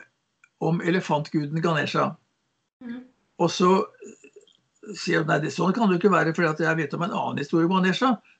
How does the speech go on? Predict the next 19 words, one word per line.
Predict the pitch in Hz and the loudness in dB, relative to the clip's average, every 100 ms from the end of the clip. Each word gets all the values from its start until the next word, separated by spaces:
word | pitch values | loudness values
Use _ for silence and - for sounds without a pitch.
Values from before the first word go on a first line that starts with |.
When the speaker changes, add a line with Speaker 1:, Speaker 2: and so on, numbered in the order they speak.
| - | -2
Speaker 1:
Der | 147 147 | 0 2
er | 214 | 0
det | |
sånn.» | 202 214 294 165 _ _ _ _ _ _ _ | 2 2 2 -2 _ _ _ _ _ _ _
Ja, | - | -2
men | 165 165 | 2 2
det | 160 | 2
er | 185 | 2
en | 254 302 - 285 | 0 -4 -2 4
annen | 220 175 220 294 269 _ _ - | 4 4 2 0 -14 _ _ -2
tidsalder, | 208 196 233 233 294 | 0 2 0 -2 -2
det, | 208 | -2
ikke | 160 175 | -2 -2
sant? | 160 - _ _ _ _ - _ _ _ _ | -4 -8 _ _ _ _ -20 _ _ _ _
Så | 185 | 2
det | 190 | 4
er | 202 208 | 6 6
mange | 208 233 165 143 | 6 6 4 0
Ganeshaer. | 247 285 - 233 202 | -2 -2 -4 -2 -4